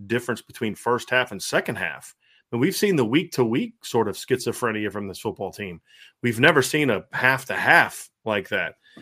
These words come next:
Was that unique to Navy? Is that a trend now that Notre Dame has pretty much said, "We're not gonna throw the football. This is what they're going to do"? They, they had success doing it for a half, but couldn't do it for a full game. Does that embolden opponents to say, "Hey, look,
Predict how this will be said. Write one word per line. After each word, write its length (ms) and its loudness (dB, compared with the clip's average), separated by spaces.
Was 140 0
that 200 4
unique 300 -2
to 120 -8
Navy? 640 2
Is 200 -6
that 200 4
a 80 -2
trend 640 4
now 220 4
that 140 2
Notre 220 2
Dame 200 2
has 120 -6
pretty 220 0
much 240 -2
said, 300 4
"We're 160 6
not 220 4
gonna 180 0
throw 240 -2
the 80 -6
football. 720 2
This 220 6
is 100 -6
what 200 0
they're 100 0
going 240 -2
to 60 -2
do"? 520 6
They, 280 0
they 120 4
had 220 0
success 400 0
doing 220 2
it 120 0
for 180 -2
a 60 -6
half, 460 4
but 160 -6
couldn't 280 0
do 120 2
it 100 -2
for 200 -2
a 40 -2
full 280 -6
game. 420 4
Does 140 -4
that 140 2
embolden 580 4
opponents 480 0
to 80 -8
say, 180 2
"Hey, 140 2
look, 320 0